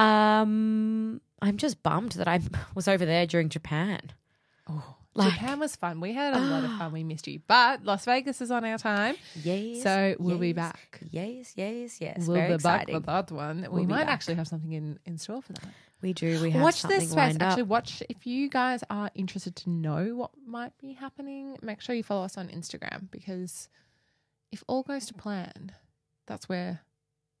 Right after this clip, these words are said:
Speaker 2: we will drop the news.
Speaker 1: Yes, on Instagram.
Speaker 2: On Instagram.
Speaker 1: If all goes to
Speaker 2: Specifically. <laughs>
Speaker 1: plan.
Speaker 2: If
Speaker 1: Yeah.
Speaker 2: all goes to plan.
Speaker 1: <laughs> Specifically. Feels good to be back. Um, yeah.
Speaker 2: Back in the desert this week?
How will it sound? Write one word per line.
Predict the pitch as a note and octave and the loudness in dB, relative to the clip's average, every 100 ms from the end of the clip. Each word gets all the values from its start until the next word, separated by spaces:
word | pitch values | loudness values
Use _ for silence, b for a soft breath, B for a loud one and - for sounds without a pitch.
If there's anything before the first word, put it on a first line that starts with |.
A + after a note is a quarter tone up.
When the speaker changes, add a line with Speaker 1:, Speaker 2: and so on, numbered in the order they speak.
| - | -6
Speaker 2:
we | F#3 | -2
will | E3 | -2
drop | E3 - - | -2 -6 -6
the | E3+ | -4
news. | G3 D4+ - - - - | -4 -6 -12 -18 -18 -8
Speaker 1:
Yes, | E3+ G3 D#3 - - - | -8 -8 -10 -14 -16 -6
on | E3+ E3+ | -4 -4
Instagram. | G#3+ - A#3 D#3+ D3+ | -6 -6 -2 -2 0
Speaker 2:
On | F3 | -2
Instagram. | F3+ D4 - - - - F#3+ - b b b b _ | -2 -4 -10 -12 -14 -14 -16 -16 b b b b _
Speaker 1:
If | E3+ D#3 - - | -6 -6 -12 -14
all | D#3 | -10
goes | D3+ | -4
to | D#3 | -2
Speaker 2:
Specifically. | - A3 - D#3+ | 0 -2 -2 0
<laughs> | A#3+ - | 0 2
Speaker 1:
plan. | B3+ | 0
Speaker 2:
If | - | 10
Speaker 1:
Yeah. | C#4+ G3+ | 10 10
Speaker 2:
all | A3+ | 6
goes | B3 | 2
to | G3+ | 2
plan. | - - - | -4 -8 -8
Speaker 1:
<laughs> | - | -8
Specifically. | - - C4+ C4 B3 A3 F3+ D3+ | -6 6 6 8 8 8 6 4
Feels | D#3+ D#4 D#4 | 4 2 2
good | A#3+ | -2
to | - | 0
be | G3 | 0
back. | F3 G3 F#4+ - - | 8 10 8 4 0
Um, | D4 D#4 E4 E4 E4 E4+ F4+ F4 _ _ - | 4 4 4 2 2 2 0 -8 _ _ -4
yeah. | E4 A#4 F3+ D#3 - | -2 -2 -4 -4 -2
Speaker 2:
Back | F#3+ - | -2 0
in | |
the | F#3+ | 0
desert | F#3 F#3+ - | 0 -2 -4
this | - - | -8 -6
week? | C4+ - | -8 -8